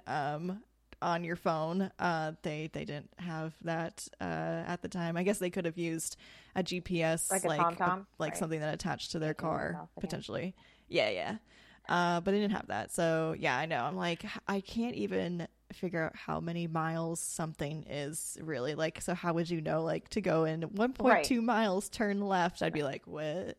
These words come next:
Speaker 1: <laughs> I have no concept. Um, yeah, and so, uh, Kathy Bates, squirrel lady, her directions don't work out 'cause they end up going down a flying dirt road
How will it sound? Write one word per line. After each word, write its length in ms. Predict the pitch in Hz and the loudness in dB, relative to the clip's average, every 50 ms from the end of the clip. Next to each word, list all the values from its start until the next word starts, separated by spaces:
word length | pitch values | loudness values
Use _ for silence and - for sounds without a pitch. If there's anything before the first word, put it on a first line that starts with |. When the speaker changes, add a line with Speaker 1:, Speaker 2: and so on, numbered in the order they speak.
| _ _ | _ _
Speaker 1:
<laughs> 120 | - - - | -10 -4 -4
I 400 | 220 - - 294 269 247 254 - | -2 -2 -2 -4 -4 -4 -4 -4
have 140 | 185 180 - | -4 -2 -2
no 120 | 175 160 | -4 -4
concept. 520 | - - - - 196 - - 123 - - - - 320 - - - - - - - - 277 - _ _ _ _ _ _ - | -2 -4 -4 -4 -4 -6 -6 -8 -8 -12 -14 -14 -14 -12 -14 -16 -16 -16 -16 -16 -16 -18 -18 _ _ _ _ _ _ 0
Um, 480 | 185 196 190 190 185 185 180 175 175 - - - | 0 2 2 0 0 -2 -2 -4 -6 -8 -8 -4
yeah, 360 | 185 185 175 147 123 123 - - | 0 0 0 0 0 -4 -4 -4
and 240 | - 185 190 190 180 | -4 -4 -2 -4 -4
so, 560 | - - - 190 180 175 175 175 170 170 175 175 | -4 -2 0 2 4 4 4 4 4 4 4 4
uh, 300 | 170 170 170 165 165 - - _ _ | 2 2 0 0 -2 -6 -8 _ _
Kathy 320 | - - 185 185 - 196 190 | -2 -2 0 0 0 -2 -2
Bates, 680 | 180 175 170 170 170 165 160 - - - - - - - | -2 0 0 0 0 0 -2 -4 -8 -8 -8 -8 -8 -6
squirrel 280 | - - 175 170 170 | -2 0 2 2 2
lady, 520 | 165 165 165 165 165 170 170 170 170 170 170 - - - - - - - - - - - - - - _ _ - | 2 2 2 2 2 2 2 2 0 0 -2 -6 -16 -20 -20 -20 -20 -20 -20 -20 -20 -20 -20 -20 -20 _ _ -2
her 180 | - - 226 226 | 4 6 6 6
directions 520 | 208 220 226 254 302 - - 294 294 262 | 8 6 6 4 4 2 0 -2 -2 2
don't 220 | - 233 226 226 - | 6 6 6 6 6
work 220 | 220 220 214 220 | 4 2 4 6
out 260 | 240 285 302 180 - | 6 6 6 6 4
'cause 160 | - 202 170 | 2 -2 2
they 180 | - 180 170 170 | 4 4 4 6
end 200 | - 180 180 175 | 4 2 2 2
up 180 | 185 175 175 180 | 0 0 0 2
going 320 | 190 180 175 180 180 185 | 2 2 4 2 2 2
down 380 | 180 185 170 165 165 165 165 - | 2 2 2 2 2 0 0 -2
a 100 | - 180 | -4 -6
flying 600 | - - - 185 175 175 175 175 180 180 185 180 | -4 -2 0 2 2 4 2 2 2 2 2 2
dirt 320 | - 175 165 170 - - | 4 4 4 4 2 0
road 680 | 170 165 165 165 165 165 170 170 170 165 170 165 160 | 0 2 2 4 6 6 4 4 4 2 2 0 -2